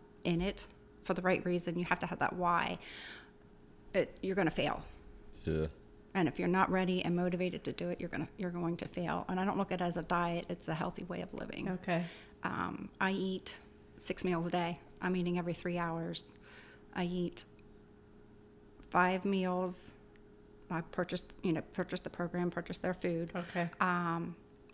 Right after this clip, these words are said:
Speaker 1: and then I eat one meal, cooked meal, a day.
Speaker 3: Okay.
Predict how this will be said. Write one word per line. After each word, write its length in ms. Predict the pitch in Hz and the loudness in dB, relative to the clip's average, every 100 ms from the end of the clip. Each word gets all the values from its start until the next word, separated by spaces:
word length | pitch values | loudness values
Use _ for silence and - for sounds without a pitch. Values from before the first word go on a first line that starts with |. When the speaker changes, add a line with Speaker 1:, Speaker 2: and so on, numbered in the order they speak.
| - | 0
Speaker 1:
and 140 | 190 | 2
then 80 | 185 | 4
I 80 | 180 | 2
eat 500 | 175 180 175 - - - - - | 2 2 0 -2 -8 -8 -20 -6
one 380 | 170 165 180 185 | -2 2 2 4
meal, 400 | 180 175 170 - - - | 4 4 0 -4 -16 -8
cooked 220 | - 180 | -4 -2
meal, 300 | 175 165 165 165 - - - - - - | 0 0 0 -4 -12 -18 -20 -20 -10 -4
a 80 | |
day. 300 | 165 - 160 - - | -4 -4 -6 -10 -4
Speaker 3:
Okay. 340 | 170 - 208 | -4 0 0